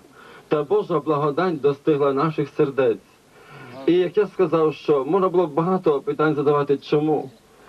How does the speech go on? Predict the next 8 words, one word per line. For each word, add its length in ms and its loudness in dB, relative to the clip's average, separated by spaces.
Каже, 340 0
«Ну, 320 0
що 240 0
ти, 180 -2
чоловік, 240 0
спориш 420 -2
з 100 -14
Богом? 340 0